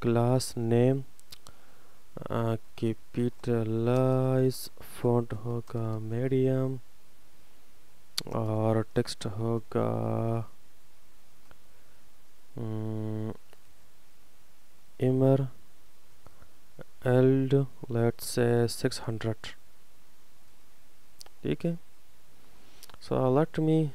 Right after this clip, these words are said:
check that, या, ये बस ठीक है। आप देखें ना, receipt, अगर मैं इस पर click करूँ, या, receipt, exactly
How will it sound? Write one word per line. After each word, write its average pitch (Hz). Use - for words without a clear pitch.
check -
that, 131
या, 117
ये -
बस 131
ठीक 117
है। 113
आप 120
देखें 120
ना, 143
receipt, 110
अगर 120
मैं 117
इस -
पर 139
click 139
करूँ, 143
या, 143
receipt, 113
exactly 123